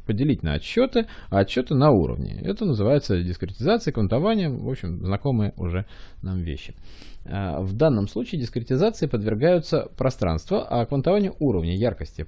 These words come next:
по компонентам цветовой модели Р Ж Б. А в случае с векторным источником как быть? Надо ведь не просто увидеть точки какой-то яркости, надо понимать, что перед нами объект, какие у него границы, какие у него свойства. Вот, э, простой пример, карта.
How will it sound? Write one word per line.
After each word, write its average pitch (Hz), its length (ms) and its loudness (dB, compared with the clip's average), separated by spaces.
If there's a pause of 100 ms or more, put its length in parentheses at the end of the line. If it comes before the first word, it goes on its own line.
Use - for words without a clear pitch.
по 202 220 2 (260)
компонентам 120 560 2
цветовой 107 340 4
модели 131 400 4
Р 113 200 2
Ж 123 120 4
Б. 90 220 -2 (720)
А 85 140 2
в - 60 -6
случае 202 300 2
с - 100 -4
векторным 117 440 0
источником 156 460 0
как 143 200 2
быть? 135 240 0 (440)
Надо 131 240 4
ведь 120 140 2
не 110 120 8
просто 196 340 4
увидеть 160 540 0
точки - 300 4
какой-то 127 400 2
яркости, - 540 2
надо 127 220 0
понимать, 180 480 2
что - 200 -4
перед 95 280 0
нами 160 220 2
объект, 104 580 2
какие 120 260 0
у 190 40 2
него 143 80 0
границы, 98 460 2
какие 131 240 -2
у 175 40 0
него 117 100 0
свойства. 78 520 -4 (400)
Вот, 160 200 2
э, 170 180 6
простой 160 320 2
пример, 147 300 4
карта. - 420 0